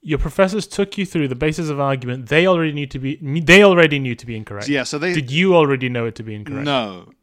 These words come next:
Speaker 2: So
Speaker 1: Okay.
Speaker 2: they said, "Here is the argument for the,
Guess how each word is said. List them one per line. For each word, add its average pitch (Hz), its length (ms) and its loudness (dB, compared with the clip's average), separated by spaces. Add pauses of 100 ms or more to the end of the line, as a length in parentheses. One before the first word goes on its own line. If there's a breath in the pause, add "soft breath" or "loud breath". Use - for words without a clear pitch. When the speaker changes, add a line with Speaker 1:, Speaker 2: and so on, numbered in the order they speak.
Speaker 2:
So 131 320 -6 (200)
Speaker 1:
Okay. 120 200 -8
Speaker 2:
they 165 140 0
said, 131 420 -6
"Here 202 340 -2
is 185 180 -6
the 147 120 -2
argument 117 600 -4
for 117 220 -12 (120)
the, 107 140 -16